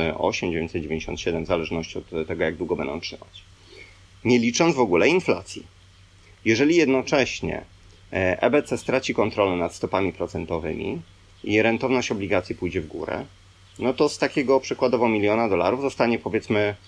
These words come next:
osiemset czy dziewięćset. Czemu oni ich nie wyprzedają? Czemu nie pozbywają się tych obligacji, nie zamieniając, e, środków na inne aktywa? Bo nie mogą. Bo banki centralne poprzez organizację nadzoru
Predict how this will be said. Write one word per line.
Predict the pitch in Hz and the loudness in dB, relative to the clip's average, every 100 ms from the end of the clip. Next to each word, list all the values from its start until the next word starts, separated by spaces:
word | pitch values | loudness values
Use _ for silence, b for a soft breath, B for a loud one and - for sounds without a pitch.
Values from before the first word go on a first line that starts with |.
| B | B
osiemset | - 95 - 110 113 110 | -4 -2 2 0 0 -6
czy | - | -4
dziewięćset. | 95 87 76 - - | -2 0 -2 -6 -8
Czemu | - 147 | 0 2
oni | 156 151 143 131 | 2 2 2 0
ich | - | 0
nie | 123 | 0
wyprzedają? | 117 - 92 92 92 135 165 - - | 0 0 2 6 6 4 -2 -14 -4
Czemu | 143 139 | 2 4
nie | 135 | 2
pozbywają | 123 113 110 107 | 0 0 2 2
się | 104 - | 0 -6
tych | - 104 | -4 -2
obligacji, | 95 98 98 104 | 0 0 0 0
nie | 95 | 0
zamieniając, | 92 90 90 87 85 85 - - B B B B B - | 0 0 0 0 -2 -4 -8 -16 B B B B B -6
e, | 98 98 95 92 87 87 | 0 0 0 0 0 -2
środków | 90 117 107 - - | 0 0 0 -2 -2
na | 104 95 | 2 2
inne | 90 104 101 | 0 -2 -2
aktywa? | 95 - 92 110 - | -4 -4 -4 -4 -6
Bo | 156 196 | -2 0
nie | 220 | 2
mogą. | 175 87 80 76 - - - - - - - | 0 -2 -6 -10 -20 -20 -20 -20 -20 -20 -4
Bo | 113 | 0
banki | 139 185 - | 2 0 -2
centralne | - 131 117 92 85 | 0 2 4 2 2
poprzez | 90 104 135 120 | -2 0 0 0
organizację | - 113 117 120 120 120 123 | 0 2 2 2 0 0 0
nadzoru | 117 113 110 101 82 98 | 0 0 2 2 2 -2